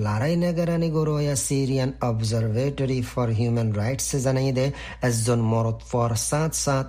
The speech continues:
আঠাৰ জন মায়া ফৰ মতে। দ্য হোৱাইট হেলমেটছ নামে মশুৰ চিভিল ডিফেন্সৰ ডেপুটি ডাইৰেক্টৰ মুনিৰ মুস্তাফাই হয়ে দে,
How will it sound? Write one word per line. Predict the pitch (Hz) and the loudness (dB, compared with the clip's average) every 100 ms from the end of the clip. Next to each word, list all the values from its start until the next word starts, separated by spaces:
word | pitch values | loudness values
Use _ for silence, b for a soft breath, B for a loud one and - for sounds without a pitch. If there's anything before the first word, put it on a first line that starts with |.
| - | -2
আঠাৰ | 117 113 147 | -2 0 0
জন | 143 151 147 | 0 2 2
মায়া | 139 135 120 | 2 0 0
ফৰ | 120 117 | 0 0
মতে। | 143 117 95 110 101 - _ _ _ _ - | 2 0 0 -2 -2 -4 _ _ _ _ -2
দ্য | 110 127 | 2 4
হোৱাইট | 113 143 165 | 2 0 -2
হেলমেটছ | 165 165 165 160 - | 0 2 0 0 -2
নামে | 147 147 | 0 2
মশুৰ | 127 110 160 143 156 B - - | 2 2 2 0 -2 B -6 0
চিভিল | 123 147 175 | 2 2 0
ডিফেন্সৰ | 170 147 165 - 156 135 | 0 0 0 0 -2 0
ডেপুটি | 117 123 120 127 | 0 0 -2 0
ডাইৰেক্টৰ | 120 107 110 127 143 | 0 0 0 0 0
মুনিৰ | 135 120 113 | 2 2 2
মুস্তাফাই | 110 107 - 147 147 139 123 | 2 0 0 -2 0 0 0
হয়ে | 117 120 | 2 2
দে, | 127 | 2